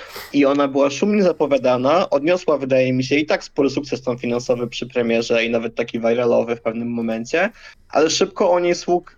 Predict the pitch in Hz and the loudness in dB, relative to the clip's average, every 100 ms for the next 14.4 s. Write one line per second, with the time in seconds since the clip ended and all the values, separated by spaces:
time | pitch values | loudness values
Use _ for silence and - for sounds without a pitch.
0 | - 135 131 143 139 135 _ - 160 - | -8 -8 0 2 2 -2 _ -2 -2 0
1 | 190 214 175 160 151 156 160 151 143 156 | -2 -2 2 2 2 -2 -2 -2 -2 0
2 | 156 151 - - 139 135 135 139 131 123 | 0 0 -8 -6 -2 -2 0 -2 -4 -12
3 | - 156 147 139 131 131 123 131 - _ | -4 -2 2 0 0 2 2 0 -4 _
4 | _ - 147 143 143 143 139 139 139 139 | _ -2 0 2 2 0 0 0 0 0
5 | 143 143 143 139 123 127 131 - 131 151 | 2 2 2 -2 -4 -2 -2 -2 -6 -4
6 | 135 131 127 - 147 131 131 131 - 135 | -2 -2 -2 -4 -4 0 -2 -4 -6 -4
7 | 139 139 127 120 123 - _ _ _ - | 0 0 2 0 -2 -8 _ _ _ 0
8 | 135 127 - 147 - 131 135 120 127 135 | 0 0 -4 -4 -2 -2 0 0 0 -2
9 | - _ _ _ _ _ - 139 147 135 | -10 _ _ _ _ _ -6 -2 -2 0
10 | 147 123 135 139 135 143 143 156 139 131 | -2 0 2 2 2 2 2 2 4 2
11 | 127 131 131 127 127 135 135 127 127 - | 2 2 -2 -2 -2 -2 -2 -4 -6 -6
12 | 123 131 127 - - 131 131 131 127 123 | -2 -2 -2 -4 -8 -4 0 0 0 -2
13 | 123 - 135 127 127 127 123 123 120 123 | -4 -6 -6 -6 -2 -2 -2 0 2 2
14 | 123 165 185 | 2 2 2